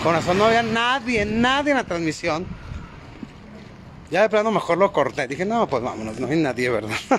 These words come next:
<laughs> Aide Ceja, saludos. Neider y Macías, saluditos.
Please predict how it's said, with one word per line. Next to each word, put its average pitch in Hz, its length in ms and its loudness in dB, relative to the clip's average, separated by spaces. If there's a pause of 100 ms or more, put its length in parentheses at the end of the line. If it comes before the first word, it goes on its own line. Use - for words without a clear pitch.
(300)
<laughs> 175 120 -2 (440)
Aide 180 380 2
Ceja, 226 280 0
saludos. 185 540 4
Neider 196 400 2
y 165 60 2
Macías, 156 320 2
saluditos. 160 560 2